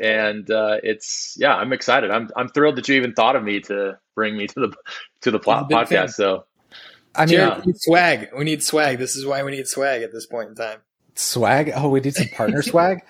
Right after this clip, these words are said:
Speaker 1: It's about
Speaker 3: Interesting.
Speaker 1: time. Yeah, it's a
Speaker 3: Partner
Speaker 1: pretty
Speaker 3: swag.
Speaker 1: common thing to do with, uh, partners, right? Is to share the swag.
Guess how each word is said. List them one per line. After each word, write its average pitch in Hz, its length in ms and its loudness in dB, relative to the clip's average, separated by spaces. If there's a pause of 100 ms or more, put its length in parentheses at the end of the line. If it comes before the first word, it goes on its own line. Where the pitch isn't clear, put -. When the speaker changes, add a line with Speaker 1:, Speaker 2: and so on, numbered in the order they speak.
(120)
Speaker 1:
It's - 240 -8
about 110 280 4
Speaker 3:
Interesting. 127 200 -2
Speaker 1:
time. 151 220 0
Yeah, 120 320 0 (180)
it's 180 200 0
a 135 40 0
Speaker 3:
Partner 160 180 2
Speaker 1:
pretty 202 200 4
Speaker 3:
swag. - 120 -6
Speaker 1:
common 160 240 4
thing 156 220 0
to 139 80 4
do 131 300 2
with, 98 280 0
uh, 98 180 0
partners, 95 360 0
right? 98 180 2
Is 117 100 -6
to 98 80 -8
share 104 260 0
the 104 80 -4
swag. 117 340 0